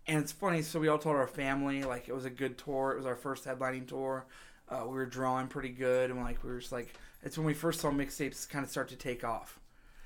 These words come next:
We're like, "Oh, this is awesome." So it's cool. So we told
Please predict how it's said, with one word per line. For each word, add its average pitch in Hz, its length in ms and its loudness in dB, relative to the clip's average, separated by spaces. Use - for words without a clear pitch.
We're 139 80 -2
like, 143 120 0
"Oh, 165 280 6
this 147 100 0
is 151 80 0
awesome." 139 460 2
So 147 140 -6
it's 131 120 -6
cool. 135 260 0
So 135 140 -8
we 135 60 -4
told 139 260 0